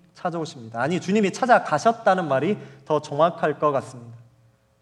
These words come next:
돌무화과 나무에 있는 그를 향해 주님 이렇게 말씀하십니다. 본문 오 절의 말씀입니다. 예수께서 그곳에 이르사 쳐다보시고 이르시되, "삭개오야, 속히 내려오라. 내가 오늘 내 집에 유하여야 하겠다."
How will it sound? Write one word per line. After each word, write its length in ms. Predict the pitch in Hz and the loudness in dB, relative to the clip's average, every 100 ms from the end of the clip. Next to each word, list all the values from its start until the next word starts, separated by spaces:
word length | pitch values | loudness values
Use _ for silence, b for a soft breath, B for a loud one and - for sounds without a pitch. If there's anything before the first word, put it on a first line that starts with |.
| _ _ - | _ _ 4
돌무화과 480 | 214 226 220 214 | 4 8 8 8
나무에 300 | 208 208 214 | 6 6 6
있는 180 | 208 208 | 4 2
그를 240 | 208 202 202 | 2 4 4
향해 240 | 196 190 | 2 0
주님 260 | 185 190 185 | -2 -2 0
이렇게 300 | 190 190 180 | 0 0 0
말씀하십니다. 800 | 160 160 180 170 175 156 147 | 0 0 -4 -4 -4 -4 -2
본문 500 | 143 156 170 196 240 B B B | -2 -2 0 0 -2 B B B
오 160 | 147 | -2
절의 220 | 160 185 185 | 2 2 2
말씀입니다. 640 | 151 151 139 131 117 - - _ _ _ _ _ _ _ _ | 2 -2 -10 -12 -14 -20 -20 _ _ _ _ _ _ _ _
예수께서 460 | 170 185 180 196 202 | 0 0 0 0 0
그곳에 340 | 208 196 208 | 0 2 2
이르사 360 | 190 196 202 196 | 2 4 4 4
쳐다보시고 800 | - 226 226 202 196 202 190 175 | 2 6 6 4 -2 -2 0 0
이르시되, 800 | 160 160 139 139 156 127 113 117 | 0 -2 -6 -4 -2 -2 -8 -12
"삭개오야, 680 | - 214 - 208 143 113 101 b b b | -10 -8 0 0 0 -2 -6 b b b
속히 540 | _ 285 285 - 269 233 | _ -8 -8 -8 -6 -4
내려오라. 480 | 143 139 117 110 98 - - _ _ | -2 -2 -4 -8 -14 -20 -20 _ _
내가 220 | 131 127 | -8 -4
오늘 280 | 123 151 185 | -4 -4 -2
내 200 | 139 143 | 0 0
집에 440 | 139 123 147 175 127 | -2 -6 -6 -6 -6
유하여야 640 | 135 135 120 113 151 175 | -2 -2 -2 -4 -4 -4
하겠다." 460 | 160 139 - 117 | -6 -8 -12 -18